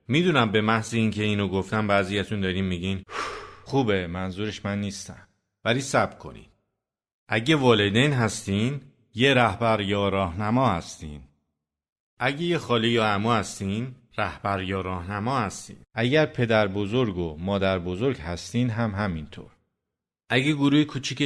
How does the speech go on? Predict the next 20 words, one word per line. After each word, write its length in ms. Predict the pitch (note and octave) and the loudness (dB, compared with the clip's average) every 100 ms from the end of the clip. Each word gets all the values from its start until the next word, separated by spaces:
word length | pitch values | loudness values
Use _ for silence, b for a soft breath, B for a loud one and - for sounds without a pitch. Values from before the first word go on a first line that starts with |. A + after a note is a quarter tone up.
| B2+ | 4
جوانان 480 | A#2 G#2 G#2+ A#2+ | 4 4 2 2
ما 160 | A2+ G#2 | 2 0
رو 60 | G2 | -2
خدمت 460 | A2 F2 G2 F#2+ - | -4 -4 -2 -2 -6
می‌کنین، 380 | - G2 G#2 | -8 -4 -2
رهبر 380 | F#2+ F2+ E2+ G2 | 0 -2 0 0
و 40 | F#2+ | 0
راهنمایین. 640 | F2+ E2+ F2 F2+ F#2 E2+ | -2 -4 -6 -4 -4 -4
اگه 200 | G2 G#2 | -6 -4
در 180 | A2 G#2 | -4 -4
کانون 440 | - G2 G2+ A2 | -4 -4 -2 -4
شادیین 500 | G2+ G2+ F#2 G#2+ G2+ | -4 -6 -4 -4 -2
و 80 | G2 | -2
با 160 | F2+ F#2 | -2 -4
بچه‌ها 400 | F#2 F2+ A2 B2 | -6 -8 -6 -4
کار 240 | A#2+ G2+ | -2 -2
می‌کنین، 400 | F2+ E2+ F#2 G2 | -4 -6 -4 -2
رهبر 360 | F#2 E2+ G2 F#2 | -2 -2 -4 -4
و 40 | |
راهنمایین. 680 | F2+ E2 E2+ F2 F#2 E2 | -4 -6 -8 -6 -6 -8